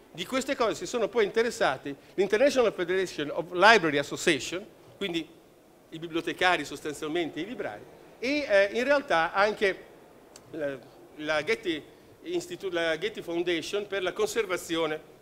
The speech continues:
delle, diciamo così, dei beni culturali. Una conservazione che voleva dire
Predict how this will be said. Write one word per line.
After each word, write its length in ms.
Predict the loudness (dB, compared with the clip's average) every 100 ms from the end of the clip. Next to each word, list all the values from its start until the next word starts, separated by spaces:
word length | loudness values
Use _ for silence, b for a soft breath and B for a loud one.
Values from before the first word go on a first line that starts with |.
| -20 -4
delle, 380 | -2 0 -4 -6
diciamo 340 | -6 -6 -6
così, 340 | -8 -10 -12 -14 -20 -20 -6
dei 120 | 2
beni 200 | 2 2
culturali. 560 | -4 -6 -4 -4 -8 -16 B B B -2
Una 140 | -2
conservazione 600 | 0 0 0 -2 -2 -6
che 120 | -4 -2
voleva 320 | 0 0 -2
dire 540 | -2 -4 -2 -4 -10